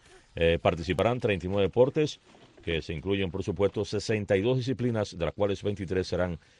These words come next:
clasificatorias para los Juegos Olímpicos veinte veinte Tokio en Japón, lo que realmente reviste mucha importancia a los deportistas que, bueno,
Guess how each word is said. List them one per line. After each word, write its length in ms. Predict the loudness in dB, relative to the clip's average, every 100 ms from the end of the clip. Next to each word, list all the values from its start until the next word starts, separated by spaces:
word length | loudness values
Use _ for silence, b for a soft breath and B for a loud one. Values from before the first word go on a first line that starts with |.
| b
clasificatorias 880 | -2 -2 0 0 0 2 2 0 -2 b b _
para 180 | 0 0
los 140 | 0 -2
Juegos 260 | 0 0 0
Olímpicos 560 | -4 -4 -2 -2 -4 _
veinte 400 | -4 -2 0 0
veinte 440 | 0 0 -4 -6 -8 _
Tokio 380 | -6 -4 -4 -4
en 80 |
Japón, 420 | -4 -2 0 0 -4 b b b _
lo 240 | -4 -2 0
que 640 | 0 2 4 2 2 -2 -8 -20 -20 -16
realmente 800 | -10 -2 0 2 0 -2 -2 -2
reviste 440 | 0 0 -2 -2 -4
mucha 360 | -2 -2 -4
importancia 760 | -4 -2 -2 -2 -2 -2 -2 -2 b b b b -10
a 640 | -6 -4 -2 -2 -2 -2
los 220 | -2 -2 -2
deportistas 680 | -2 -2 -4 -4 -4 -6
que, 120 | -6 -2
bueno, 260 | 0 -2